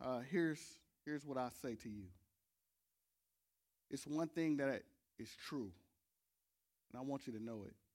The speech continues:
is that we don't fight for victory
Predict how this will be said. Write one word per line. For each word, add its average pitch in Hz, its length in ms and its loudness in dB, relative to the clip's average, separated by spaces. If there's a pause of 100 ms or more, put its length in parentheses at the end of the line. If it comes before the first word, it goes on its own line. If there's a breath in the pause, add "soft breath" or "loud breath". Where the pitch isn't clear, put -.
(1900)
is 131 140 -2
that 139 200 4
we 160 140 8
don't 113 240 6 (120)
fight 143 280 6 (720 soft breath)
for 143 200 2
victory 104 520 -4